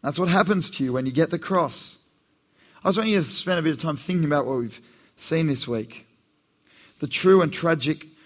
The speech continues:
treasure of the cross. Jesus dying in your place to wash away your sins. So God's no longer angry. You're set free, declared a hundred percent righteous,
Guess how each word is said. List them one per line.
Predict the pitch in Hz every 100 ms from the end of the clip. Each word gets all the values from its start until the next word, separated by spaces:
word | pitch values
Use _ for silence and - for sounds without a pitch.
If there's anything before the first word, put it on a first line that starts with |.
| _
treasure | - - 180 147
of | - 139
the | 123
cross. | - 156 135 - - - - - _ _ _ _ _ _ _ _ _ _ _ _ _ _ _ _ _
Jesus | 127 160 185 165 120
dying | 117 156 147 -
in | 160
your | 151 127
place | - 135 147 131 - - - - _ _ _ _ _ _ _ _ _ _ _ _ _ _ _ -
to | 139
wash | 123 160 160
away | 170 151
your | 143
sins. | 135 - 131 110 110 - - - _ _ _ _ _ _ _ _ _ _ _ -
So | - 147
God's | 120 170 165
no | 165 160
longer | 156 147
angry. | 127 143 135 123 104 - _ _ _ _ _ _ _
You're | 147 165
set | 170 185 160
free, | - - 143 131 117 95 - _ _ _ _ -
declared | 143 - 160 147
a |
hundred | 151 180 147
percent | 147 170 139
righteous, | 135 135 - 127 -